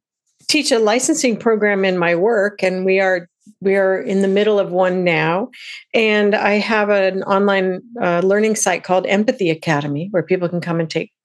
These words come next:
classes every month. And the, I have a number of people who, who do my work. It's called, uh, consultation.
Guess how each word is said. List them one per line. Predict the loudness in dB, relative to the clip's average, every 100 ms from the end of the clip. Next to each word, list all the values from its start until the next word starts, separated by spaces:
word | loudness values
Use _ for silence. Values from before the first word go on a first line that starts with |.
| -18
classes | -4 0 0 0 2 2 0 -4 -4
every | 0 0
month. | 2 0 0 -4 -12 _ _ _ _ -2
And | 2 2 2
the, | 2 4 2 2 -2 -8 -12 -12 -12 -8 0
I | 2
have | 2 2
a |
number | 2 2 2
of | 0
people | 0 0 2 2
who, | 2 2 0 -4 -12 _ _ _ -4
who | 0 0
do | 0 0 2 2
my | 2 2
work. | 2 0 0
It's | -2 -4
called, | 0 2 2 2
uh, | 2 2 0
consultation. | -2 0 0 2 0 0 0 -2